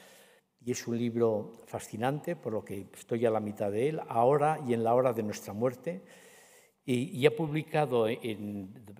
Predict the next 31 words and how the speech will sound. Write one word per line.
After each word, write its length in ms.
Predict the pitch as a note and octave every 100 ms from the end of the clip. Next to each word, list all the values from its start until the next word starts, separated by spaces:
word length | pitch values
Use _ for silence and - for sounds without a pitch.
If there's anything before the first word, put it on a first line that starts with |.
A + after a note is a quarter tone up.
| B2+
veinte 320 | B2+ C3 C#3+
veinte 580 | B2+ C#3+ C#3 C#3+ C#3+ -
Cuánto 380 | C#3+ C3+ C#3 -
tiempo 360 | C#3 C3 B2+
tiene 200 | - A#2
un 160 | A2 G#2+
día, 400 | B2 C#3 D3 D#3+ -
que 80 | -
esperamos 460 | - A#2+ A#2+ B2+ A#2
ver 120 | A#2
en 80 | A2
castellano 580 | - - A2+ A2+ G#2
pronto, 580 | G2 A#2+ A#2 - A#2 - -
así 280 | A2 B2
como 240 | - G#2+ A2+
otros 220 | A#2 G#2
de 80 | G#2
sus 220 | - G#2
libros 320 | A2 A2 G#2
más 160 | G#2 F#2
recientes. 720 | F#2 - E2+ D#2+ _ - _ _ _ _ _
Es 180 | B2+ -
una 160 | C#3 B2+
periodista 500 | A#2+ B2 A#2 - A2+
muy 140 | A2
activa 460 | G2+ - D#3 D3 D3
en 60 |
diversos 380 | A2+ A2+ - G2+
medios 260 | A2+ G#2+ G#2
de 100 | G#2
comunicación 840 | G2 G2 G2 - - B2+ B2+